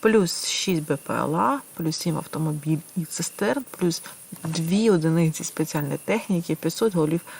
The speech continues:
рашистів. Класно. А тепер, ну, як завжди, все просто офігеть. Великі, надзвичайно великі втрати. Я вже не знаю,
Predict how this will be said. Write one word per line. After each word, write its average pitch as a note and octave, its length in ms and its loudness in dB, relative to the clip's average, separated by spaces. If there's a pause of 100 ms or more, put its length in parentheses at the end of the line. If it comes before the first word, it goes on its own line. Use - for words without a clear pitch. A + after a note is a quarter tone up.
(160)
рашистів. - 680 -2 (200)
Класно. C#3+ 520 0 (440)
А - 100 -4
тепер, A#3+ 440 0 (120)
ну, G3+ 200 4 (260)
як G3 240 2
завжди, D#3 360 2
все - 400 0 (100)
просто - 440 -2 (160)
офігеть. F3+ 640 0 (960)
Великі, E3+ 540 2
надзвичайно E3 640 2
великі D#3+ 340 0
втрати. E3 400 0
Я G3+ 140 2
вже F#3+ 160 0
не F3 140 4
знаю, D#3+ 420 0